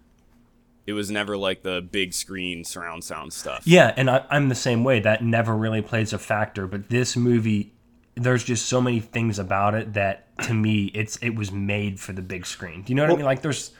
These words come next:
Speaker 2: there's some movies that make a difference and others that, who cares? This
Speaker 3: I
Speaker 2: one
Speaker 3: totally
Speaker 2: makes a
Speaker 3: get
Speaker 2: difference.
Speaker 3: that. But, I mean, you, you could, looking back at things, I'm sure the same could be said and has been said about movies like Mad Max, which none of us saw in theaters.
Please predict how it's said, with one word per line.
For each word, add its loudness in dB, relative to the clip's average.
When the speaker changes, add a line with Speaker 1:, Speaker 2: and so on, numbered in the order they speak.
Speaker 2:
there's 0
some 4
movies 2
that -2
make 2
a 2
difference -4
and -2
others -2
that, -8
who -4
cares? -8
This 0
Speaker 3:
I -2
Speaker 2:
one -2
Speaker 3:
totally 8
Speaker 2:
makes -2
a -2
Speaker 3:
get -2
Speaker 2:
difference. 0
Speaker 3:
that. -20
But, 2
I 0
mean, -4
you, -4
you -2
could, -2
looking 0
back 4
at -8
things, -8
I'm -4
sure 0
the -4
same -2
could -10
be -12
said 0
and -10
has -2
been -10
said -4
about -6
movies -8
like -10
Mad -6
Max, 2
which -14
none 4
of -2
us -8
saw -6
in -14
theaters. -16